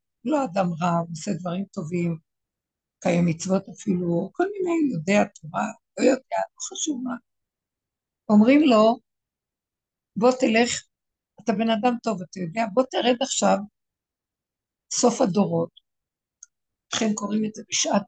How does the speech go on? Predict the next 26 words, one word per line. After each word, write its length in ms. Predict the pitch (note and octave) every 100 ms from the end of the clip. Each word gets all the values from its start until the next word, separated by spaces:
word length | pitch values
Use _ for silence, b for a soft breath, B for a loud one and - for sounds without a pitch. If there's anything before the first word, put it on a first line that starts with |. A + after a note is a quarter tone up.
| G3+
מנחה, 340 | F#3 A#2+ F3+
אליהו, 640 | F3 - _ - F3+ E3 - _ _
זה 80 | F#3
הזמן 300 | E3+ G#3 A3
של 120 | G#3
אליהו 320 | F3 E3+ F#3
הנביא, 480 | G3 F3+ E3 D#3 E3+ G3 _ _ _ _ -
שהוא 240 | - G#3+
יבוא 320 | G3+ F#3 G#3+
שלושה 360 | G#3 - E3 A3
ימים 280 | G3 F#3+ F3+
לפני 280 | - - G3
בוא 240 | E3+ F3+ -
משיח, 340 | - G#3+ F#3 - -
לפני 220 | - D4 - _ _ _ _ _ -
סוף 320 | - A#3 A3+ A3+ - _ _ _ _ _ -
תוכנית 500 | G3+ - G#3 G#3+ G#3+ -
עץ 240 | F#3+ -
הדת, 340 | E3+ C#3+ F3 G3+ _ _ _ _ _ _ _
ויעשה 320 | F#3 F#3 - C#4
לה, 100 | E4+ -
יראה 360 | G3+ F#3+ B3+ B3
לנו 180 | A3 G#3
איך 120 | -
עושים 300 | G#3 - F#3+
תשובה. 360 | F#3+ G#3 D3+